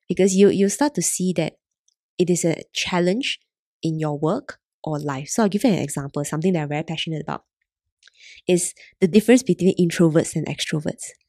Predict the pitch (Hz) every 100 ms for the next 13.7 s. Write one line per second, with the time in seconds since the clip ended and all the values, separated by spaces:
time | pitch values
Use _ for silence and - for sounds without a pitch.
0 | _ _ _ _ _ - 349 226 180 151
1 | 185 - - 208 160 175 156 - 156 143
2 | 143 - - - - 185 190 - 226 247
3 | - _ _ _ _ _ _ _ _ _
4 | - 180 185 175 170 _ _ - 165 160
5 | 160 - 190 208 - 160 180 - - -
6 | 156 - 151 151 156 160 _ _ 156 151
7 | 160 156 160 - 147 - 147 143 147 -
8 | 175 - - 156 - 147 143 - 50 -
9 | - - - _ 208 - - - _ _
10 | _ _ _ _ _ _ _ _ _ 190
11 | 214 - 170 - - - 170 170 170 196
12 | 185 165 - 170 165 - 156 - 170 156
13 | 151 143 156 156 151 170